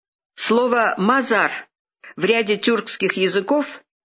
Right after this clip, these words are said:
татарском, чувашском, киргизском, узбекском, уйгурском –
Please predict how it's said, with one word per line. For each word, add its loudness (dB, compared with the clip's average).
татарском, -2
чувашском, 0
киргизском, -2
узбекском, -4
уйгурском – 0